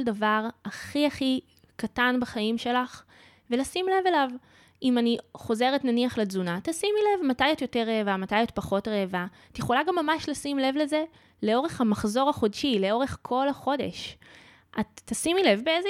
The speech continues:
ימים את צריכה יותר אוכל, באיזה ימים את צריכה פחות אוכל, האם יש שעות. את יכולה להסתכל על הפרודוקטיביות שלך.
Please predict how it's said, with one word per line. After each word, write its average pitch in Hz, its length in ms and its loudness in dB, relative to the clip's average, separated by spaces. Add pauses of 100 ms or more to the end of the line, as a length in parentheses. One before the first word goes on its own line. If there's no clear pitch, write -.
ימים 226 320 -2 (180)
את 220 60 -4
צריכה 247 280 -2
יותר 254 200 0
אוכל, 180 320 0
באיזה 214 240 0
ימים 311 220 -2
את 302 80 -4
צריכה 277 320 0
פחות 208 400 -2
אוכל, 185 200 -2
האם 202 320 2
יש 262 240 0
שעות. 214 460 -2 (800)
את - 60 -18
יכולה 240 280 2
להסתכל 330 400 0
על 330 140 2
הפרודוקטיביות 269 800 0
שלך. - 640 -8